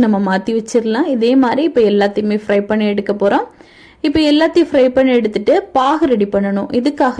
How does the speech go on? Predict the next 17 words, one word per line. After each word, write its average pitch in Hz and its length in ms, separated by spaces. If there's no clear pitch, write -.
ஒரு 240 80
கடாயில 208 420
ஒரு 233 180
முக்கால் 339 400
கப்பு 233 180
போல 208 300
சுகர் 262 360
வந்து 202 220
ஆட் 196 240
பண்ணியிருக்கேன். 214 500
இது 262 100
கூட 277 120
கால் 254 300
கப்பு 226 180
தண்ணி 196 240
சேர்த்துட்டு 330 480
இதை 285 100